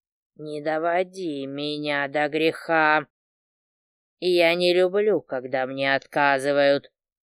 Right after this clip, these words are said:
Уяснила?» «Уяснила», тихо ответила я и опустила глаза. «Молодец. Я знал, что ты умная девочка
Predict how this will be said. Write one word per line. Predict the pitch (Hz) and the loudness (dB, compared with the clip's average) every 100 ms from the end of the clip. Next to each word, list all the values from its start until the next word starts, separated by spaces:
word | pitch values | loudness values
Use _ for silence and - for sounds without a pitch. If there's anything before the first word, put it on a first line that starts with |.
| _ _ - | _ _ -2
Уяснила?» | 180 185 180 208 226 269 269 202 160 - _ _ _ _ _ _ _ _ _ _ _ _ _ _ _ _ _ _ _ _ | 4 4 4 4 8 10 10 8 2 -2 _ _ _ _ _ _ _ _ _ _ _ _ _ _ _ _ _ _ _ _
«Уяснила», | 202 196 190 - 202 175 131 123 _ _ _ _ | -6 -4 -6 -6 -4 -4 -6 -10 _ _ _ _
тихо | - 202 190 | -8 0 2
ответила | 185 185 180 175 175 | 2 0 -2 2 2
я | 175 180 190 _ | 2 0 -2 _
и | 175 | -4
опустила | 160 160 - 160 156 151 | -4 -6 -10 -6 -4 -2
глаза. | 143 131 123 120 127 _ _ _ _ _ _ _ _ | -2 -4 -8 -14 -16 _ _ _ _ _ _ _ _
«Молодец. | 196 214 180 151 147 - - - _ _ _ _ - | 2 4 4 2 -6 -8 -14 -20 _ _ _ _ 0
Я | 311 285 269 | 6 8 8
знал, | 240 302 254 139 | 6 4 4 2
что | - 175 | -2 -4
ты | 175 | -2
умная | 170 170 170 165 | -2 0 0 0
девочка | 165 208 208 214 - 233 | 2 4 6 4 2 0